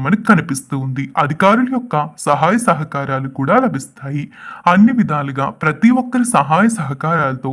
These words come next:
ముందుకు వెళ్ళగలుగుతారు. పని నిజాయితీగా పూర్తి చేయడం వల్ల ప్రతి ఒక్కరితోని ప్రశంసలు పొందుతారు. ఓపికగా ఉండండి. కుటుంబంతో సమయాన్ని కేటాయించడం చాలా మంచిదిగా చెప్పవచ్చు. ఆర్థిక స్థితి పరంగా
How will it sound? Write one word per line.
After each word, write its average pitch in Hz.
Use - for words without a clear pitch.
ముందుకు 202
వెళ్ళగలుగుతారు. 135
పని 208
నిజాయితీగా 180
పూర్తి 135
చేయడం 143
వల్ల 139
ప్రతి 151
ఒక్కరితోని 139
ప్రశంసలు 202
పొందుతారు. 135
ఓపికగా 185
ఉండండి. 135
కుటుంబంతో 214
సమయాన్ని 156
కేటాయించడం 139
చాలా 156
మంచిదిగా 135
చెప్పవచ్చు. 131
ఆర్థిక 170
స్థితి 220
పరంగా 165